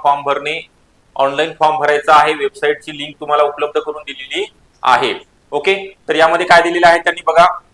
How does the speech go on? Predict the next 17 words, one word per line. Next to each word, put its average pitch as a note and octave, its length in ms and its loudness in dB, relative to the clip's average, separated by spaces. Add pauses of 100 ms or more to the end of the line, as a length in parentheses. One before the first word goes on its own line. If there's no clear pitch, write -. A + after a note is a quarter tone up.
(260)
फॉर्म C3 220 4
भरणे E3 320 -2 (240)
कधीपर्यंत E3+ 480 -2
सुरू E3 240 -6
राहणार E3 300 6
आहे? E3+ 220 4 (340)
तीन E3 160 -6
चार F3+ 180 2
दिवसानंतर F3+ 480 -4
भरा E3+ 220 4
तुम्ही E3 300 -6
फॉर्म, C3 240 0 (460)
कारण D3 180 2
तर E3 80 4
वेळ D#3+ 160 6
आहे F3 320 6
बारा D3 220 8